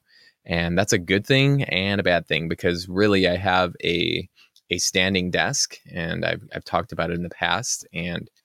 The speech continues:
I've actually haven't been using <laughs> the standing desk very much, uh, be-, av-, since I've gotten this chair, because it hasn't, you know, been, I haven't felt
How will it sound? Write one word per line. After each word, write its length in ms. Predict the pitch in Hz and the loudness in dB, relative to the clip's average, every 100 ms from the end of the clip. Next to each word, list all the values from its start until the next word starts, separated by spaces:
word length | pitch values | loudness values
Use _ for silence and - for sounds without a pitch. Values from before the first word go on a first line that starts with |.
| - | -6
I've 140 | 95 | -2
actually 720 | 92 92 - - 87 90 85 - - - - | 0 0 -2 -2 0 0 -2 -6 -20 -20 -4
haven't 340 | 107 101 92 | -2 0 -2
been 260 | 90 85 87 | -2 -2 2
using 480 | 98 98 90 127 - | 4 4 4 4 8
<laughs> 120 | 185 | 8
the 80 | 139 | 8
standing 580 | - - 123 113 107 | 4 2 2 4 2
desk 320 | 95 90 - - | 4 2 2 0
very 300 | 95 92 90 | 0 2 0
much, 480 | 90 87 - - - - - - 143 - | -2 -2 0 -2 -4 -14 -12 -10 -10 -6
uh, 280 | - 50 - | -2 0 0
be-, 200 | - 58 65 | -2 -2 0
av-, 240 | 80 82 | 2 0
since 300 | - 104 90 | -2 -2 2
I've 140 | 78 90 | 0 2
gotten 280 | 82 65 | 0 0
this 180 | 85 82 | -4 -4
chair, 320 | - 95 85 | 0 2 2
because 300 | 87 87 82 | 0 0 0
it 120 | 78 69 - | -2 -4 -4
hasn't, 480 | 90 85 80 76 _ | -4 -2 -6 -12 _
you 140 | 98 85 | -10 -6
know, 120 | 82 | -4
been, 380 | 85 85 82 - _ 95 - | -2 -2 -4 -8 _ -12 -4
I 60 | |
haven't 380 | 92 95 92 67 | -2 0 -2 -6
felt 420 | - - 90 73 | -12 0 0 0